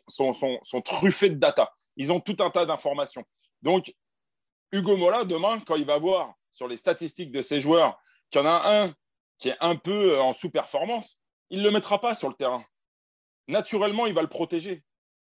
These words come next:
J'en suis convaincu. Quel intérêt pour Hugo Mola de mettre un Antoine Dupont qui est moins bien, euh, j'en sais rien, le vingt-huit janvier, un match de Coupe d'Europe ? Si Antoine Dupont, il est un peu à la ramasse, il est dans un creux à ce moment-là, bon, le problème, c'est qu'en ce moment, enfin, Dupont, il a rarement des creux, c'est pas le bon exemple. Mais,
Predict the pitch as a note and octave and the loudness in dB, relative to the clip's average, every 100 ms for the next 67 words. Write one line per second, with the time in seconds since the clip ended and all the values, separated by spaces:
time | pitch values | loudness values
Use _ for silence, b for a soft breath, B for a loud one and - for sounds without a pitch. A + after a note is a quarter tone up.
0 | _ - D#3 - F#3+ F3+ F#3 A3 G3+ A3+ | _ -4 -4 -2 0 2 2 2 2 4
1 | A3 - G3 G#3 F#3 - - D3+ D3 D3+ | 4 2 2 4 4 0 -6 -2 0 0
2 | D#3+ A3+ A#3 b b C3 D#3+ G3 D#3+ D#3 | 0 0 -2 b b -4 -2 0 2 2
3 | F3+ F3 E3+ E3 A#3+ A#3 - D#3 E3 F#3 | 0 -4 -6 -4 -4 -4 -6 -4 -2 -2
4 | E3 A3 A#3 _ _ D3+ D3 C#3+ B2+ C3+ | -2 -4 -4 _ _ -2 0 0 -2 -4
5 | C#3+ F3 G3+ D3+ D#3 - E3 E3 E3+ F#3+ | -4 -4 -2 -2 -4 -6 -4 -4 -2 -4
6 | C#3+ D#3 C3+ C3+ - B2+ C#3 F3 A3+ _ | -2 -4 -4 -10 -12 -4 4 4 2 _
7 | _ _ - B3 G#3+ G#3+ F3 F3 G#3+ D#3+ | _ _ -2 -2 0 -4 -6 -8 -6 -2
8 | C#3 B2+ F3 D3 C#3 D3 D3+ - A#2+ A#2+ | -2 0 2 2 0 0 -2 -4 -10 -8
9 | B2 C#3 - F3 C3 - G#2 A#2 F#3 - | -6 -8 -2 2 2 0 -4 2 2 0
10 | G#2 F2 C#2+ E2+ - A#2+ C#3 A2 G2+ - | -6 -6 -6 -16 -4 -2 -2 -6 -8 -6
11 | B2 D3 G#2+ F#2+ G2+ F2+ _ _ _ - | -2 0 0 -4 -10 -14 _ _ _ -2
12 | A2+ E3+ G#2+ C3 C3+ C#3 B2 A#2+ G#2 - | 4 6 8 6 6 4 4 2 -2 0
13 | C3 B2 A2 G#2 G2 _ B B B B2+ | 0 0 -2 -4 -8 _ B B B 2
14 | C3 | 2